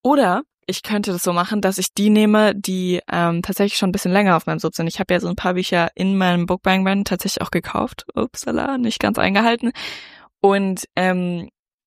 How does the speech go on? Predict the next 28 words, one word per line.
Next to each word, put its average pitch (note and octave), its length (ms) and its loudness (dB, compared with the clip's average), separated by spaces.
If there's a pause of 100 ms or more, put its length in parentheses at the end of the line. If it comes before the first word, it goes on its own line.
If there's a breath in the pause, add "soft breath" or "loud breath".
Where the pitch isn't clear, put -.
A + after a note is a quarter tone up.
(260)
die G3 320 0
habe G3+ 140 2
ich - 260 -6 (360)
dann F3 440 0 (260)
halt F#3 460 -2 (240)
nicht F#3 280 0
zu G3 60 -4
meinem E3+ 160 2
Sub F#3+ 160 -2
gezählt. D#3+ 400 0
Die D#3+ 80 -4
zählen F3 220 0
jetzt F3 120 0
aber E3 120 2
dazu D#3+ 300 -2
und F3 120 0
die F3 100 0
sind F#3+ 180 0
tatsächlich - 280 -2
schon F3 240 -4
zum - 160 -8
Teil F3 200 0
seit E3+ 180 0
einem D#3+ 80 0
Monat E3 320 0
oder D#3 160 2
länger D3+ 320 2
drauf. G#3 340 2